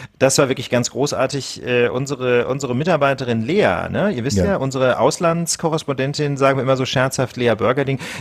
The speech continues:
Speaker 1: die hat uns ein wunderschönes Foto geschickt, wo ihre gesamte Familie irgendwie siebenköpfig mit Lagepullis zu sehen war. Fand ich großartig.
Speaker 2: Sehr hübsch.
Speaker 1: Und
Speaker 2: Ja,
Speaker 1: hat
Speaker 2: wie
Speaker 1: unter dem Christbaum. Wunderschönes Foto.
Speaker 2: Genau. Und, ähm, wer das nachstellen will, dieses Foto, der findet alles, was er dazu braucht, unter Küchenstudio slash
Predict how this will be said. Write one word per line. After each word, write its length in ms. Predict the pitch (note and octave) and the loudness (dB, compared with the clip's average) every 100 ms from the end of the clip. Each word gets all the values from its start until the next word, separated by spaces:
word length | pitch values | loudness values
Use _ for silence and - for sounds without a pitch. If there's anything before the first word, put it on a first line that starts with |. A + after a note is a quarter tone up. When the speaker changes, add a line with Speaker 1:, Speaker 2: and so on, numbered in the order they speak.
| A2+ | 0
Speaker 1:
die 100 | A#2+ | 0
hat 80 | |
uns 120 | A#2 - | 2 0
ein 160 | A2+ | 0
wunderschönes 460 | A2+ C3 A#2+ B2 A2+ | 0 0 2 0 -2
Foto 260 | - B2+ | -2 -4
geschickt, 320 | B2 - A#2+ B2+ | -2 -4 -2 -2
wo 80 | |
ihre 240 | B2 B2 A#2+ | -2 -2 -2
gesamte 460 | A2+ G#2+ B2 - D3+ | 0 2 2 2 0
Familie 580 | C#3+ B2 A2+ C3+ C#3+ | 2 2 2 0 0
irgendwie 260 | B2 A#2+ A#2 | -2 -2 -4
siebenköpfig 720 | G#2 B2 C3+ C3+ B2+ - B2 | -2 -2 -2 0 -2 -2 0
mit 140 | A#2+ | 0
Lagepullis 720 | G2+ F#2+ G#2+ G2 G2 F2+ F2 - | 2 2 0 -2 -4 -4 -4 -6
zu 120 | F2+ | -6
sehen 240 | F2 F#2 | -8 -6
war. 140 | F#2 G2 | -6 -2
Fand 200 | A#2 G#3+ | 0 0
ich 100 | - | -2
großartig. 420 | F2+ - - G2 | -6 -6 -2 0
Speaker 2:
Sehr 100 | F#2 | 2
hübsch. 240 | F2 - | 0 -4
Speaker 1:
Und 120 | - | 0
Speaker 2:
Ja, 80 | A3 | 4
Speaker 1:
hat 40 | D3+ | 4
Speaker 2:
wie 60 | |
Speaker 1:
unter 200 | G3+ A3 | 4 4
dem 160 | F3 D#3+ | 0 -2
Christbaum. 600 | - C#3 - F#2 F2 G2 - - | -2 -4 -2 -4 -4 -8 -14 -2
Wunderschönes 540 | C#3 C#3 A#2+ B2+ A#2 | 0 2 2 0 -2
Foto. 300 | - F#2 G#2 - - - - | -6 -10 -12 -16 -18 -20 -2
Speaker 2:
Genau. 280 | D#3+ B2+ E2+ | 2 2 0
Und, 360 | - C3+ C#3 - | 2 2 2 0
ähm, 460 | C3+ C3 C3+ C3+ | 0 0 -2 -2
wer 120 | A#2+ C3+ | 0 2
das 380 | C3 - C#3 | 0 -2 -4
nachstellen 640 | G#2+ G#2 C#3 - D#3+ D#3+ D#3 | 2 2 2 2 2 2 2
will, 120 | D#3 | 0
dieses 280 | D3 C#3 C3+ | 0 -2 -2
Foto, 380 | - C#3+ D3 C3+ | -2 0 2 2
der 140 | A#2 | 2
findet 360 | - B2 A#2+ - | 4 2 2 2
alles, 260 | A2+ A#2+ | 0 2
was 140 | A#2+ A#2 | 0 0
er 60 | |
dazu 260 | A2 G#2 G2+ | 0 0 -2
braucht, 360 | F#2 G#2+ A#2 | 0 0 0
unter 560 | - A2 G#2+ G#2+ G2+ G2+ | 0 2 2 4 4 2
Küchenstudio 640 | G#2+ A2+ A#2 - A2 G2+ | 2 0 -2 -2 2 2
slash 400 | F#2 - F2+ - | 2 2 2 0